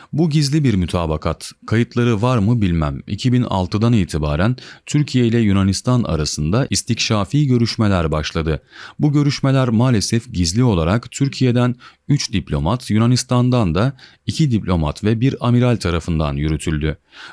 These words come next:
Kamuoyuna bilgi verilmedi. Sadece Cumhurbaşkanı, Başbakan ve Genelkurmay Başkanı'nın bilgisi vardı. Türk Silahlı Kuvvetleri'nin bir personeli olarak benim de haberim yoktu.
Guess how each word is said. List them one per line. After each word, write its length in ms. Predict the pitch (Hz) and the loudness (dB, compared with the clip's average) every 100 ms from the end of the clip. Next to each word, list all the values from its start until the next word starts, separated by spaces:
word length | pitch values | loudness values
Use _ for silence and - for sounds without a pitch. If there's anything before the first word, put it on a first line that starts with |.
| - | -4
Kamuoyuna 580 | 139 143 117 87 76 78 | 0 2 2 2 0 0
bilgi 320 | 113 101 127 | 0 2 2
verilmedi. 560 | 104 87 78 76 76 - _ - | 2 0 -2 -2 -4 -8 _ -10
Sadece 680 | - 139 131 123 131 110 | -2 0 2 2 0 0
Cumhurbaşkanı, 920 | 98 95 123 123 85 - - 78 123 151 - - - | 0 0 2 2 0 -2 -2 0 0 -4 -14 -18 -6
Başbakan 600 | 131 135 120 113 123 127 | -4 -2 -2 0 2 2
ve 60 | 107 | 2
Genelkurmay 720 | 95 98 110 - 107 127 139 | 2 2 2 0 0 2 2
Başkanı'nın 600 | 131 - 117 120 135 127 | 0 0 0 2 2 2
bilgisi 400 | 113 101 - 85 | 2 2 0 0
vardı. 400 | 78 76 78 71 _ _ - - - - | 0 -2 -2 -6 _ _ -20 -20 -20 -4
Türk 200 | 147 - | -2 0
Silahlı 360 | 147 143 151 | 0 2 0
Kuvvetleri'nin 760 | 131 139 131 131 123 127 117 92 | 2 2 2 2 2 4 2 2
bir 140 | 127 | 0
personeli 540 | 127 117 107 117 117 123 | 2 0 0 2 4 4
olarak 480 | 87 76 104 131 - | 2 2 0 -2 -4
benim 360 | 107 139 117 | 0 2 2
de 60 | 80 | 2
haberim 440 | 78 78 78 78 | 0 -2 0 0
yoktu. 400 | 76 - - 69 | -2 -4 -6 -6